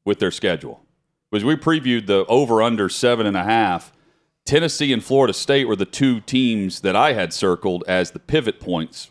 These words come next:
for how they go above and exceed expectations. And they're oh for one in those, and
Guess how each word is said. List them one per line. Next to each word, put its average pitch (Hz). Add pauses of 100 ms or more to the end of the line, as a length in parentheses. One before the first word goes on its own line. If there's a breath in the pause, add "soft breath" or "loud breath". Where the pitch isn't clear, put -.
(120)
for -
how 117
they 110
go 107
above 101 (340)
and 101
exceed 117
expectations. 95 (440)
And 92
they're 104
oh 139
for 131
one 127
in 98
those, 90 (520)
and 98